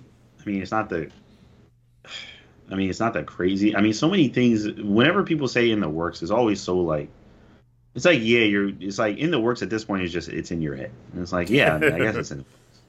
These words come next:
you know? Like, it is, I guess, you know? Like, yeah, I mean, honestly, I would expect Coogler to be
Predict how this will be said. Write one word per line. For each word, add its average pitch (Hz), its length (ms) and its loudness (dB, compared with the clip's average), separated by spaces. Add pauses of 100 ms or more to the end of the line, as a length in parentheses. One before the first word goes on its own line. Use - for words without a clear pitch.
you 73 80 -10
know? 78 260 -10 (140)
Like, 73 200 -4
it 135 120 6
is, 98 440 2
I 80 140 -2
guess, 101 500 0 (100)
you 82 120 -8
know? 98 240 -6 (760)
Like, 120 240 4
yeah, 160 320 2
I 92 140 0
mean, 113 180 -2
honestly, 160 380 -2
I 139 80 0
would 180 140 -2
expect 180 400 -6
Coogler 113 460 -2
to 98 60 -2
be 104 440 0